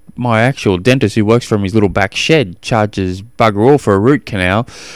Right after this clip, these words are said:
while this guy wants to charge me almost five hundred dollars to rip my tooth out." And think, "Uh, can I just have some pain tablets and some antibiotics, maybe,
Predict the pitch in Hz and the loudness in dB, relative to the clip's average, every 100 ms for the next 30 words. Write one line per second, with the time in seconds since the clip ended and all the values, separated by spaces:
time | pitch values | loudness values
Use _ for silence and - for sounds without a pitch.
0 | - - 117 127 - 120 110 107 - 101 | -8 0 2 2 0 0 2 -2 -4 -2
1 | 127 113 117 107 110 104 101 120 110 117 | 0 0 0 0 2 0 -2 0 0 0
2 | 98 95 117 127 104 - 110 101 92 113 | -4 0 2 2 0 0 2 4 2 0
3 | - 110 - 170 180 113 - 139 165 175 | 0 -6 0 2 2 -4 -4 -4 0 2
4 | 180 180 175 156 - 180 185 190 196 208 | 4 4 2 0 -4 -2 0 0 0 0
5 | - 120 139 151 151 151 175 175 135 113 | 0 -2 -2 -2 0 -2 -2 -6 -6 -6
6 | 104 117 120 127 113 110 113 - - - | -6 -6 -4 -4 0 0 0 -4 -8 -16
7 | - - 196 196 185 240 | -16 -12 -10 -6 -6 -6